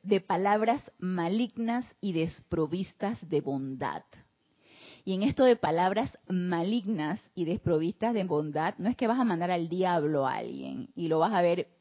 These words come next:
metido en un infierno, no. Cualquier cosa desprovista de boda-, de bondad que pueda alterar el mar de emociones de tu hermano.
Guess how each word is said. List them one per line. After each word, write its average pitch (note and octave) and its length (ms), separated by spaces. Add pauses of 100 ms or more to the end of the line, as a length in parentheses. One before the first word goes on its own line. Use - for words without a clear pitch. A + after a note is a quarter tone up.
metido F#3 340
en F#3+ 60
un F#3 120
infierno, C#3 840 (140)
no. E3 440 (640)
Cualquier G#3+ 600
cosa F3 640
desprovista E3+ 680
de F#3 100
boda-, D3+ 340
de E3 140
bondad D3+ 500 (120)
que F#3+ 120
pueda G3+ 240
alterar F#3+ 600
el F3+ 140
mar E3 300
de F#3 80
emociones D#3+ 540
de D#3+ 100
tu C#3+ 120
hermano. F2+ 460